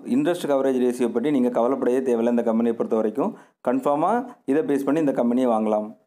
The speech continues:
அடுத்ததா நம்ம எதை பார்க்க போறோம்னு பார்த்தீங்கன்னா, இன்கம் வெர்சஸ் ஆப்பரேட்டிங் கேஷ் ஃப்ளோ. அதாவது இன்கமுக்கு ஏற்ற மாதிரி கேஷ் ஃப்ளோவும் வந்து இன்க்ரீஸ் ஆயிட்டு இருக்குதா அப்படிங்கிறத பார்க்க இந்த சார்ட் வந்து காமிக்குது. சார்ட்டை பார்த்தீங்கனாலே உங்களுக்கு தெரியும், இன்கம் இன்க்ரீஸ் ஆக, இன்க்ரீஸ் ஆக ஆ, கேஷ் ஃப்ளோவும் இன்க்ரீஸ் ஆகிட்டே இருக்கு. So, இந்த கம்பெனியை பொறுத்த வரைக்கும்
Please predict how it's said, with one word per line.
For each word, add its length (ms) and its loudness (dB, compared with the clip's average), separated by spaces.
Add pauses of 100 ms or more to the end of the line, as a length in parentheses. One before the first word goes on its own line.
அடுத்ததா 340 0
நம்ம 180 0
எதை 120 2
பார்க்க 320 -2
போறோம்னு 80 2
பார்த்தீங்கன்னா, 400 0
இன்கம் 460 0
வெர்சஸ் 260 -4
ஆப்பரேட்டிங் 400 0
கேஷ் 220 -2
ஃப்ளோ. 280 -2 (340)
அதாவது 540 0 (140)
இன்கமுக்கு 400 0
ஏற்ற 180 0
மாதிரி 320 0
கேஷ் 360 0
ஃப்ளோவும் 220 2
வந்து 220 0
இன்க்ரீஸ் 400 0
ஆயிட்டு 200 0
இருக்குதா 280 0
அப்படிங்கிறத 380 0
பார்க்க 300 0
இந்த 200 0
சார்ட் 440 0
வந்து 0 -
காமிக்குது. 500 -2 (360)
சார்ட்டை 200 0
பார்த்தீங்கனாலே 480 2
உங்களுக்கு 260 2
தெரியும், 320 0
இன்கம் 360 0
இன்க்ரீஸ் 340 0
ஆக, 120 0
இன்க்ரீஸ் 320 0
ஆக 360 0 (340)
ஆ, 60 2 (200)
கேஷ் 260 -2
ஃப்ளோவும் 280 0
இன்க்ரீஸ் 260 0
ஆகிட்டே 180 2
இருக்கு. 220 0
So, 140 -4
இந்த 160 2
கம்பெனியை 360 0
பொறுத்த 200 -4
வரைக்கும் 340 0